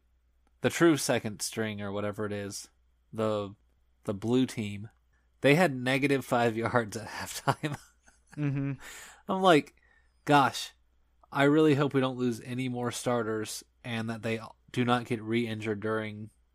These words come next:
Speaker 1: the actual fall season."
Speaker 2: Yeah.
Speaker 1: 'Cause we're in a hur-, a world of hurt. Like,
Speaker 2: Yeah.
Speaker 1: we have a ton of talent. They just need to be developed. So,
Speaker 2: Yeah.
Speaker 1: uh, stacked deck, did not show all our cards. Still, it was a great experience.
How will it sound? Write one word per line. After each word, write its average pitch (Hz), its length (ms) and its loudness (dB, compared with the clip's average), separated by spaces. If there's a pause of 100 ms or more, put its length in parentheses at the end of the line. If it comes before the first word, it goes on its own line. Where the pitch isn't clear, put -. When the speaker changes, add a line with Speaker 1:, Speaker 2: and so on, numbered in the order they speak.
(260)
Speaker 1:
the 113 120 -2
actual 110 380 -2
fall 113 240 -2
season." 127 460 -6 (500)
Speaker 2:
Yeah. - 240 -12
Speaker 1:
'Cause 127 160 0
we're 214 200 6
in 202 100 0
a 156 80 6
hur-, 160 260 -4
a 143 80 -2
world 151 240 0
of 131 100 -4
hurt. - 300 -4 (320)
Like, 107 280 -12
Speaker 2:
Yeah. - 220 -12 (680)
Speaker 1:
we 170 80 8
have 180 80 4
a 151 60 0
ton 156 200 2
of 135 80 -2
talent. 131 480 0
They 123 140 -4
just 117 120 -4
need 120 80 -4
to 107 60 -6
be 107 100 -4
developed. 98 420 -8
So, 101 300 -10 (240)
Speaker 2:
Yeah. - 160 -12 (560)
Speaker 1:
uh, 117 380 2 (220)
stacked 151 420 4
deck, 139 300 2 (200)
did 127 100 -4
not 127 180 2
show 131 180 2
all 120 60 2
our 117 140 2
cards. 113 640 -2 (520)
Still, 131 340 6
it - 20 -2
was 113 140 -2
a 110 40 -2
great 110 140 2
experience. - 680 -8